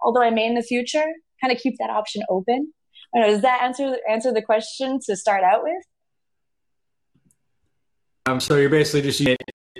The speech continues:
Speaker 2: uh, you're focusing on your own platform, your own website, and then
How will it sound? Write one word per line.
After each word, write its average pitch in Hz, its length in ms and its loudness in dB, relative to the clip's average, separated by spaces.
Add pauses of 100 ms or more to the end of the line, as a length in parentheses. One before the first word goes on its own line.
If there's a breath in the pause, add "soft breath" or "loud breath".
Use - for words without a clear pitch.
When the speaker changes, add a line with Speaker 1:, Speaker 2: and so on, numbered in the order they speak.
Speaker 2:
uh, 120 420 0
you're 127 140 0
focusing 131 560 0
on 123 180 2
your 120 140 2
own 123 240 2
platform, 113 520 0
your 117 120 2
own 120 120 0
website, 113 540 0
and 113 100 0
then 113 440 -2